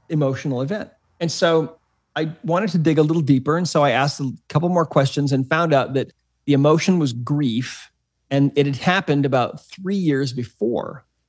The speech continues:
And when I arrived at that, she burst into tears and she said, "I can't believe that's affecting me." She said, "I thought I dealt with all that." And I said, "Well, what,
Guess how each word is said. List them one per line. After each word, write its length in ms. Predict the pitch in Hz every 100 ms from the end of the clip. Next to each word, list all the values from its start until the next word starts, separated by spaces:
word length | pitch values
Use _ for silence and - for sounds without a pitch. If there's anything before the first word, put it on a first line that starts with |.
| _ -
And 100 | 143
when 140 | 190
I 100 | 285
arrived 520 | 262 170 156 170 156
at 140 | 147 -
that, 340 | 113 117 - _
she 440 | _ - 170 160 - _ - 123
burst 300 | 185 208 214
into 160 | 175 127
tears 800 | - - 175 160 - - - - _ _ _ _ -
and 80 |
she 60 | -
said, 160 | 147 147
"I 40 |
can't 280 | 143 - 190
believe 200 | 175 165
that's 220 | 147 135
affecting 440 | 139 - 190 - 139
me." 80 |
She 120 | 123 139
said, 160 | 143
"I 100 | -
thought 180 | 139 190
I 80 | 147
dealt 400 | 123 - 196 233
with 120 | 165
all 180 | 131 123
that." 140 | 120
And 80 | 101
I 60 | 135
said, 200 | 127 135
"Well, 240 | 139 131 - _ -
what, 140 | 175